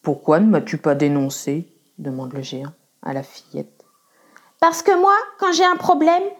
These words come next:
je le règle toute seule. Finalement, je ne veux pas te manger, tu es trop coriace. Oh, la fillette ne connaît pas la définition du mot coriace, mais ça tombe bien,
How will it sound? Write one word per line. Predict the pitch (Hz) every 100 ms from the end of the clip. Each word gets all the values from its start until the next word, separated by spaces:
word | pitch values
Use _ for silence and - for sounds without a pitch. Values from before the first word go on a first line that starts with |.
| _ _ _ _
je | - 330
le |
règle | 381 392 359 392
toute | 427 392
seule. | - 302 240 220 _ _ _ _ _ _ _ _ _ _ _
Finalement, | - 165 143 147 131 131 _ _
je | 165 185
ne | 165
veux | 156
pas | - 135
te | -
manger, | 135 131 127 160 - _
tu | - 208
es |
trop | - - 208
coriace. | 220 - 156 - - - _ _ _ _ -
Oh, | - - _ _ _ _ -
la | 147
fillette | - 165 -
ne | 156
connaît | 143 143
pas | 139 240
la | 269
définition | 220 220 202 196 -
du | 196 196
mot | 185
coriace, | 185 170 165 156 165 - _ _ _ _
mais | 165 165 143 131 -
ça | - 220
tombe | 175 135
bien, | 123 127 135